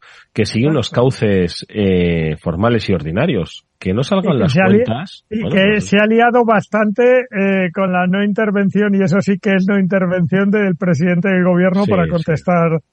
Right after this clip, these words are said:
Speaker 1: Sí, sí.
Speaker 2: a, al candidato.
Speaker 1: No, las
Speaker 2: Eh,
Speaker 1: formas claramente están perdidas desde hace tiempo. Y como alguien ha apuntado, el Parlamento no es Twitter. Twitter es Twitter, y en Twitter, pues,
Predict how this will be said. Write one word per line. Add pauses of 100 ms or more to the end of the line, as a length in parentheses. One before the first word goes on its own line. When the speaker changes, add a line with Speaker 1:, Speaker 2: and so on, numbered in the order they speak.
Speaker 1:
Sí,
sí.
Speaker 2:
a,
al
candidato.
Speaker 1:
No,
las
Speaker 2:
Eh,
Speaker 1:
formas
claramente
están
perdidas
desde
hace
tiempo.
Y
como
alguien
ha
apuntado,
el
Parlamento
no
es
Twitter.
Twitter
es
Twitter,
y
en
Twitter,
pues,